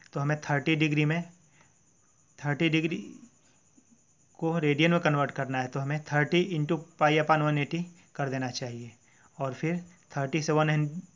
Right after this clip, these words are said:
वन हंड्रेड एटी कैंसिल हो जाएगा तो हमें प्राप्त हो जाएगा थर्टी degree equal to पाई upon सिक्स रेडियन। इसी प्रकार यदि हमको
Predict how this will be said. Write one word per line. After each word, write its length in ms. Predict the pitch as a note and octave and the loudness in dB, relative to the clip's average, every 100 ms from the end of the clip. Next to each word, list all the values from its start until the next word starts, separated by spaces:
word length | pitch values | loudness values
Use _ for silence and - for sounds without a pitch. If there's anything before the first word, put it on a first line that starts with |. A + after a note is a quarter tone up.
| - | -8
वन 240 | D3 D3+ | -2 0
हंड्रेड 240 | D3 D#3 D3 | 2 4 4
एटी 180 | D3 D#3 | 2 0
कैंसिल 420 | C#3+ C3+ E3+ D#3 | -2 -2 -2 0
हो 120 | D3 | 0
जाएगा 460 | B2+ B2 B2 C3+ E3 - - _ - | 0 -2 -2 -4 -8 -12 -20 _ -12
तो 60 | C#3 | -8
हमें 200 | C#3 - | -6 2
प्राप्त 320 | D3 D3+ D3+ | 4 4 2
हो 100 | C#3 | -2
जाएगा 420 | B2+ B2 B2 D3 D3 - - | -2 -2 -4 -8 -12 -20 -10
थर्टी 340 | - C#3+ D#3+ | -4 -2 0
degree 320 | D3+ D3 C#3 C3 | 2 2 2 -2
equal 320 | C3 B2+ A#2+ | -2 -6 -6
to 140 | D#3 D3+ | -10 -2
पाई 220 | C#3 C#3 | 0 2
upon 280 | C#3 C#3+ C#3 | 2 0 -2
सिक्स 400 | B2+ E3 D#3+ - | -4 -8 -8 -12
रेडियन। 440 | B2 B2 A#2+ A#2 A2+ _ _ - - _ D#3 | -8 -8 -8 -12 -14 _ _ -20 -20 _ -8
इसी 180 | D#3+ | -2
प्रकार 340 | E3 E3+ D#3+ E3 | 2 6 6 6
यदि 160 | D#3+ | 4
हमको 220 | D#3 D#3 | 2 2